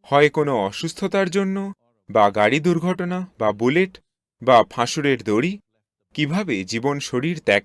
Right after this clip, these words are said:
করেছে যায় আসে না। যে কোনো কারণেই হোক, যে মুহূর্তে এটি শরীর ছেড়ে যায়, আপনি সেই জীবনের সিদ্ধান্তকে সম্মান জানান যে এটি ভৌত শরীর ত্যাগ করেছে। সব সময়।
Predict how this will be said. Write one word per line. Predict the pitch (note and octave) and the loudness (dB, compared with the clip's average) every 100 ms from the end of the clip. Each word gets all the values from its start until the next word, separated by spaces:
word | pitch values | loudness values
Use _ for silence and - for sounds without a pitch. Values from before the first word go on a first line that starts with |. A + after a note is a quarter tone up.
| - | -2
করেছে | G3 C3+ - F#2+ | -2 -2 -2 -4
যায় | G#2 G2+ F2 | -2 -4 -2
আসে | B2+ - | -6 -8
না। | F#3 G2+ | -12 -4
যে | A#2+ | -2
কোনো | C3 G3+ | -2 -4
কারণেই | G#3 G#2+ C3 F#3 G3+ | 0 0 0 -4 -6
হোক, | G#2 F#2 _ _ _ - | -8 -12 _ _ _ -2
যে | B2 E3+ | 2 4
মুহূর্তে | D#3 F3 B3 - G2 | 2 -2 -2 -2 -2
এটি | G#2 | -4
শরীর | G#2 B2 C#3 E3+ | -4 -2 -2 -4
ছেড়ে | - A#2+ E3+ | -4 -4 -2
যায়, | B2 E2+ D#2+ _ _ _ | -2 -4 -6 _ _ _
আপনি | - A#2+ - E3 | 0 0 0 -6
সেই | E3 - D#3+ | -4 -2 -4
জীবনের | D3+ B2 C3+ E3+ F3+ | -2 -4 -4 -4 -4
সিদ্ধান্তকে | - B2+ A2+ F3 G#3 C3 - | -6 -8 -8 -8 -6 -8 -8
সম্মান | - F2+ F#2+ C3+ | -8 -8 -6 -6
জানান | F3+ F3+ A2 F2+ _ _ _ _ _ _ | -4 -6 -10 -18 _ _ _ _ _ _
যে | G#2+ B2+ | 0 2
এটি | B2+ B2+ | 2 -4
ভৌত | F2+ A#2+ B2+ | -4 -6 -4
শরীর | C3+ - B2 B2 | -6 -6 -8 -8
ত্যাগ | G#2 F2+ - | -6 -6 -6
করেছে। | D3 E3 - F#2 - _ _ _ _ _ _ _ _ _ | -10 -10 -12 -16 -20 _ _ _ _ _ _ _ _ _
সব | - E3+ | -2 -2
সময়। | G3+ - E3 D#3 | -2 -8 -12 -16